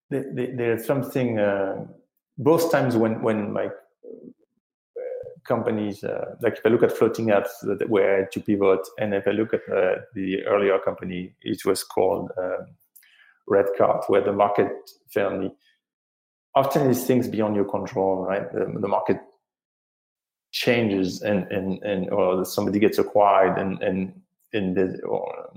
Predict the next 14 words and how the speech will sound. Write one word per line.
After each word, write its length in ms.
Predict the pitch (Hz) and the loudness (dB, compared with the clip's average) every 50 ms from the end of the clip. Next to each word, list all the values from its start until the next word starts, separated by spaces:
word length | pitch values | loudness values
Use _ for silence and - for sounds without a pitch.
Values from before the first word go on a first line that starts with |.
| - _ _ _ 285 _ _ - - | -20 _ _ _ _ _ _ -10 -6
there's 360 | 123 110 98 101 - - 98 | -4 -2 -2 -2 -4 -4 -2
not, 200 | 104 101 101 - | -2 -2 0 0
uh, 480 | 107 110 104 98 95 95 95 95 98 - - - - - - - - - - - _ _ - - - - _ _ _ _ _ - | 0 2 4 4 4 4 4 2 2 0 -2 -4 -6 -8 -10 -10 -12 -14 -18 -20 _ _ -20 -20 -20 -20 _ _ _ _ _ -4
much 300 | 127 113 110 104 - - | 0 0 0 0 0 0
you 80 | 101 95 | 0 0
can 240 | - 98 92 95 92 | 2 2 2 2 4
do. 200 | 95 90 90 - - - - - - _ _ | 2 2 0 -2 -10 -18 -20 -20 -20 _ _
So 640 | - - - 117 107 101 101 98 - - - - - _ _ _ _ _ _ _ _ _ _ _ _ _ _ _ _ _ _ _ _ | -8 0 4 6 6 8 6 6 4 0 -2 -8 -12 _ _ _ _ _ _ _ _ _ _ _ _ _ _ _ _ _ _ _ _
what 280 | - 147 123 123 - 123 | 0 0 0 2 4 6
you, 280 | 113 110 110 107 104 | 6 8 8 8 6
uh, 340 | 101 98 98 95 95 95 - 82 85 85 - _ _ _ _ _ _ _ _ _ _ _ _ _ _ _ _ _ _ _ _ _ _ _ _ _ _ _ _ _ _ _ _ _ _ _ _ _ _ _ _ _ _ _ _ _ _ _ _ _ _ _ | 6 6 4 4 2 0 -2 -6 -10 -14 -18 _ _ _ _ _ _ _ _ _ _ _ _ _ _ _ _ _ _ _ _ _ _ _ _ _ _ _ _ _ _ _ _ _ _ _ _ _ _ _ _ _ _ _ _ _ _ _ _ _ _ _
what 320 | - 160 131 123 123 - 120 | -4 0 0 0 0 0 2
you, 240 | 117 113 113 110 | 2 4 4 4
um, 640 | 107 104 101 101 101 101 104 104 110 131 - 277 285 | 4 4 2 0 -2 -4 -6 -8 -8 -10 -12 -12 -16